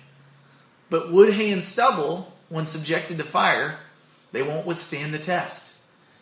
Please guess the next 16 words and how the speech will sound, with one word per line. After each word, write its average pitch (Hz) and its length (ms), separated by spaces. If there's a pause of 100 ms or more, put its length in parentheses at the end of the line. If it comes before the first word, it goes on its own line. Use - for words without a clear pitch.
(240)
And 151 140
so, 185 420 (160)
what 202 160
is 320 140
he 240 80
saying 165 400
here? - 240 (400)
Why, - 260
why 196 260
would 247 120
he 190 160
talk 165 320
about 156 320
these 131 180
different - 360
ma-, 139 80